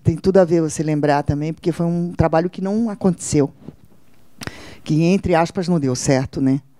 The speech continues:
É, porque aí teve um problema com o esbate. Já tava sendo montado pela Júlia Lemert. E, e aí bateu, porque ela tinha os direitos autorais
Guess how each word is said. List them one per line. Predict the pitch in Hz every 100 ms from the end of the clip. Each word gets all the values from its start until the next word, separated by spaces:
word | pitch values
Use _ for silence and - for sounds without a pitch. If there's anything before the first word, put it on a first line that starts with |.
| - - - - -
É, | - 147 147
porque | 151 156 165 156
aí | 156 170 175
teve | 175 170
um | 160
problema | 170 160 165 160
com | - 165
o |
esbate. | 156 139 120 - - _ - - - - - - - - - - - -
Já | - 156
tava | 170 160
sendo | 180 165
montado | 151 143 147 151
pela | 151 156 143 135 127 123 123 - _ - - - - - -
Júlia | 151 139 180 156 131 _ _ - - - - - - - - - -
Lemert. | 135 131 135 120 - - - - - - - - - - -
E, | - 135 131 131 131 135 139
e | 139
aí | 143 156
bateu, | 160 160 165 165 180
porque | 156 -
ela | 143
tinha | 139 156
os |
direitos | 127 135 131 147 147
autorais | 151 160 156 170 170 -